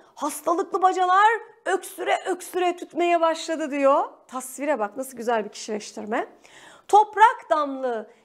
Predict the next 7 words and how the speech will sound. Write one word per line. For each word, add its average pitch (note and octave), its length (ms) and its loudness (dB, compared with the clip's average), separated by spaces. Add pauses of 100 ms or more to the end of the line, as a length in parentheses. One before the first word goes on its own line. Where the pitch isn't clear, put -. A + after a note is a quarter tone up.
güneşe F4 560 -2
dönük G4 380 0 (100)
evlerin D#4 840 0 (300)
kapıları C4+ 680 0 (680)
birazdan C#4+ 680 -2
gıcırdayarak B3 760 -4
açılacak. G#3 680 -8